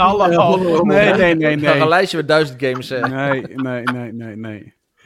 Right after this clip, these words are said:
Speaker 1: We houden het hierbij. Maar we gaan wel, eh, nog verder met alle andere games in de komende praat over, eh, games die hun redemption arc hebben ingezet en terugkwamen van, eh, verval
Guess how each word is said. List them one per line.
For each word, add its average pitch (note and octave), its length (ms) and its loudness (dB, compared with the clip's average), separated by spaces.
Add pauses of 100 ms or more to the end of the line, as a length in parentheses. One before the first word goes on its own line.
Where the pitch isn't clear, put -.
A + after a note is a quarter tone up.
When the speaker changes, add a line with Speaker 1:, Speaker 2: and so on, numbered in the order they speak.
(460)
Speaker 1:
We A2+ 80 -14
houden B2+ 240 -2
het C#3 100 -6
hierbij. A2 480 -6
Maar A2+ 120 -10
we C3 80 -6
gaan D3 240 -6
wel, D3+ 340 -2
eh, C#3 720 -4
nog C3+ 200 -14
verder C3+ 220 -6
met A#2+ 100 -14
alle B2 220 -8
andere A#2+ 400 -10
games A2 280 -12
in A#2+ 80 -16
de A2 60 -16
komende A2 300 -14
praat G#2 640 -16
over, G#2+ 480 -18
eh, G#2+ 320 -12 (800)
games E3 300 -2
die F3 160 -4
hun D#3 180 -2
redemption D3 480 -10
arc C3 140 -10
hebben C3 180 -10
ingezet A#2+ 380 -10
en A2+ 180 -12
terugkwamen A2+ 600 -12
van, G#2+ 400 -16
eh, A2 80 -12
verval G#2+ 540 -14